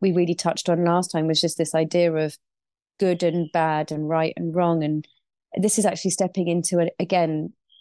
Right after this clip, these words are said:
This is a part of stepping onto that new map of what feelings and emotions are, that when you can accept that, that they're okay and allow for them, you, you're not making them right or wrong or good or bad. And,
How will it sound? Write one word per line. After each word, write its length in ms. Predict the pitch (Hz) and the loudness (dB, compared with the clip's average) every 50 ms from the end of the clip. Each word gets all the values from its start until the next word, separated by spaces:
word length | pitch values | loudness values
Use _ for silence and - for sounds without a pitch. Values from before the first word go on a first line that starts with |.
| _ _ _ - | _ _ _ -14
This 300 | 185 175 208 185 180 - | -6 -2 -2 -2 0 0
is 140 | 190 165 180 | -2 -2 -4
a 140 | - _ - | -6 _ 0
part 280 | 190 185 185 185 - | 2 2 2 2 0
of 60 | 185 - | -4 -2
stepping 320 | - 175 165 - 175 170 | -2 -2 -2 0 0 0
onto 200 | 165 165 160 - | 0 0 0 -2
that 140 | - 156 - | -2 -2 -2
new 280 | 185 180 185 180 170 170 | 2 2 4 4 4 4
map 260 | 175 165 160 151 - - - | 2 2 0 -2 -4 -2 -4
of 140 | 160 147 - | -4 -4 0
what 260 | - 175 165 - - - - _ _ _ _ _ _ _ _ | 0 2 2 2 -2 -8 -12 _ _ _ _ _ _ _ _
feelings 360 | - 196 185 185 175 175 156 180 | 0 0 2 2 0 0 0 0
and 100 | 170 165 | 2 2
emotions 440 | 170 170 165 160 - - 170 165 | 2 2 2 0 -2 -4 -4 -2
are, 220 | 185 202 190 180 170 - | 0 0 0 0 2 0
that 220 | 165 165 - - _ _ _ _ _ _ _ _ _ _ _ _ _ _ _ _ _ _ _ - | 0 -2 -2 -6 _ _ _ _ _ _ _ _ _ _ _ _ _ _ _ _ _ _ _ -2
when 180 | 190 190 196 202 | 0 2 4 4
you 140 | 202 208 | 4 2
can 180 | 202 - 196 170 | 0 -2 -2 -2
accept 480 | 170 170 - - - 208 190 196 _ _ _ - | -2 -2 -2 -2 0 0 0 -2 _ _ _ -2
that, 240 | 185 165 160 160 _ _ _ _ _ _ _ _ | 0 0 0 -2 _ _ _ _ _ _ _ _
that 280 | - 165 185 175 170 - | -6 -2 0 0 0 2
they're 180 | 190 180 170 175 | 2 2 4 2
okay 400 | 170 170 - - 196 190 185 175 | 2 0 -2 -2 2 2 2 2
and 80 | 165 | 2
allow 360 | 160 160 170 175 185 208 233 | 0 -2 0 0 0 0 -2
for 180 | 226 - - 170 | -4 -4 -8 -6
them, 400 | 165 151 147 147 151 160 170 175 _ _ _ _ _ _ _ - | -4 -4 -4 -2 -2 -2 -2 -4 _ _ _ _ _ _ _ -2
you, 200 | 196 196 196 190 | 2 4 4 4
you're 180 | - 196 208 196 | 4 2 4 4
not 180 | 214 202 190 196 | 4 4 4 4
making 360 | 196 185 185 - - 196 185 | 2 2 2 2 2 2 2
them 160 | 175 180 175 | 4 4 4
right 320 | 170 175 170 170 175 - - | 2 4 4 2 0 -2 -4
or 160 | - 175 160 | -4 -2 -2
wrong 340 | 156 185 180 175 175 175 175 | 0 0 0 2 0 0 -2
or 140 | 160 151 151 | -2 -4 -6
good 260 | - - 175 160 - | -2 -2 -2 0 2
or 120 | 165 160 156 | 0 0 0
bad. 480 | - 180 175 165 147 147 156 - 175 - - _ _ _ _ _ _ _ _ _ _ _ _ _ _ _ _ - - | 0 0 0 0 0 -2 -4 -6 -6 -8 -16 _ _ _ _ _ _ _ _ _ _ _ _ _ _ _ _ -4 0
And, 380 | 185 180 170 170 175 170 170 | 2 2 4 4 2 2 0